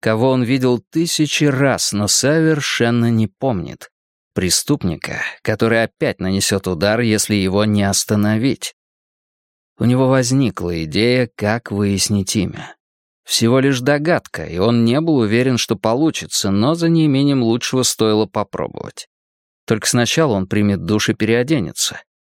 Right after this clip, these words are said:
По дороге в ванную на втором этаже он попытался вспомнить, когда последний раз не мылся больше трёх суток подряд,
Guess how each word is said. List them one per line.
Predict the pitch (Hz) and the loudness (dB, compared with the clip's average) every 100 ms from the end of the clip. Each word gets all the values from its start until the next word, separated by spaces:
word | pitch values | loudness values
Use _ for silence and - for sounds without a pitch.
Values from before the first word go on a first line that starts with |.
| _ - | _ -4
По | |
дороге | 117 160 180 175 | 0 0 2 0
в | 151 | 2
ванную | 165 170 151 | 2 2 2
на | 143 | 0
втором | - 127 135 139 | 0 0 0 0
этаже | - 127 139 | 0 0 0
он | 165 139 | 0 0
попытался | 123 123 143 135 - | -2 -2 -2 0 -2
вспомнить, | 107 - - 147 143 - | -4 -2 0 0 0 -2
когда | - 143 147 160 | -2 -2 0 -2
последний | - 82 98 104 107 | -2 -4 -2 0 0
раз | 107 123 - | 2 0 0
не | 113 | 0
мылся | 113 131 113 | 0 0 0
больше | 104 104 - | 0 -2 -4
трёх | - 107 - | -2 -2 -2
суток | 107 98 - | -2 -2 -4
подряд, | 98 90 90 117 - | -4 -2 0 0 -2